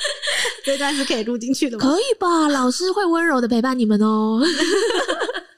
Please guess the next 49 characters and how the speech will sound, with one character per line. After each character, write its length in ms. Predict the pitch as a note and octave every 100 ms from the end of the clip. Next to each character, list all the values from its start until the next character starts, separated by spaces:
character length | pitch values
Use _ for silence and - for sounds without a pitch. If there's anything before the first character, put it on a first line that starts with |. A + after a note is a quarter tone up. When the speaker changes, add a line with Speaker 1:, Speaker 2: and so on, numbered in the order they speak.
| _ _ _
Speaker 1:
就 140 | D#4
是 160 | E4 E4
同 260 | C4 G#3+ G#3+
时 400 | - G3+ F#3+ F#3+
我 120 | F3+
们 240 | E3 F3
在， 560 | G3 B3+ G#3+ G3+ F#3+ G3
就 100 | G#3
是 80 | A3+
带 160 | A#3+
孩 220 | G3+ F3+ F3
子， 160 | F#3
就 100 | F#3+
是 320 | G3 G#3 F#3+ - -
因 160 | G#3+
为 60 | G#3
其 120 | G3+
实 100 | F#3
很 140 | F#3 F3
累， 200 | G3 G3
尤 100 | G3
其 140 | G3
是 140 | F#3+ G#3
带 260 | A3 G3+
比 80 | G3
较 180 | G3+ G3+
高 140 | G#3
敏 180 | G3 F#3+
感 160 | F#3+ E3+
的 80 |
小 220 | F3 F3+ F#3+
朋 140 | F#3+ F3 F#3+
友， 200 | D#3+ F#3
家 200 | A3 G#3+
长 220 | A3 E3
自 100 | F#3
己 120 | G#3+
在 340 | F3 F#3 F3 G3+ G#3 F#3+
身 260 | - F#3+
心 200 | F#3 F#3+
上 180 | F#3 G3
面 200 | F#3 F3+
其 100 | F#3+
实 140 | F3+ F#3
也 100 | F3
会 140 | G#3+
很 160 | F#3+ F3+
疲 220 | F3 D#3+
累， 200 | F#3